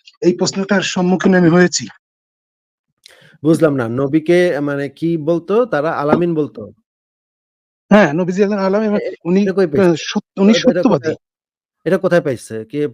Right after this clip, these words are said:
Speaker 2: কে বলছে এটা? কোথায় পাইছে?
Speaker 1: আপনার এই উম, উম, উম, দুই ঘন্টা আঠাশ মিনিটের যে আপনি যে এই যে এইটা
Speaker 2: হুম।
Speaker 1: রেফারেন্সটা দিয়েছেন, ওই রেফারেন্সটার against এ আমার কয়েকটা বন্ধু, আমি একটা পার্টিতে গেছিলাম, তখন ওইটা আমি শোনাচ্ছিলাম, তখন আমার বন্ধুরা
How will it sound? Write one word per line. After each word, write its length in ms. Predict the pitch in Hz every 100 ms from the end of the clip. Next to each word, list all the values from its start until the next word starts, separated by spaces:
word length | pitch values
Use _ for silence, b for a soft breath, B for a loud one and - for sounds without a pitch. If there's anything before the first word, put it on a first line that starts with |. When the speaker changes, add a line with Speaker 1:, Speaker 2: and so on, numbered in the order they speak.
| 139
Speaker 2:
কে 100 | 160
বলছে 320 | 139 - 117
এটা? 240 | 110 107 - _ _ _ _ _
কোথায় 200 | 151 147
পাইছে? 320 | 123 104 - - -
Speaker 1:
আপনার 420 | 165 - 202 220
এই 260 | 180 185 156
উম, 160 | 185 165 170
উম, 100 | 160 170
উম, 100 | 165 b b - 143
দুই 260 | 165 202
ঘন্টা 520 | 175 208 226 - 233 247
আঠাশ 500 | - 170 208 208 220
মিনিটের 320 | 226 214 220
যে 240 | 175 208
আপনি 280 | 190 190 208
যে 220 | 190 208 185 b b
এই 160 | 175 170
যে 120 | 180
এইটা 260 | 190 196 170
Speaker 2:
হুম। 80 |
Speaker 1:
রেফারেন্সটা 560 | 151 180 214 220 - 175
দিয়েছেন, 460 | 143 135 - 220 269 - _ 160
ওই 120 | 165
রেফারেন্সটার 720 | 165 185 202 240 - 247 247 233 - _
against 520 | 180 170 220 226 - 302
এ 60 |
আমার 340 | 254 190 196 196
কয়েকটা 380 | 196 175 -
বন্ধু, 280 | 165 175 190
আমি 120 | 196
একটা 160 | 180 196
পার্টিতে 400 | 175 170 202 208
গেছিলাম, 340 | 214 202 269 285 b b _
তখন 260 | 190 180 208
ওইটা 180 | 185 202
আমি 140 | 196
শোনাচ্ছিলাম, 540 | 185 185 202 - 262 226
তখন 300 | 202 - 220
আমার 240 | 185 175 180
বন্ধুরা 360 | 180 180 226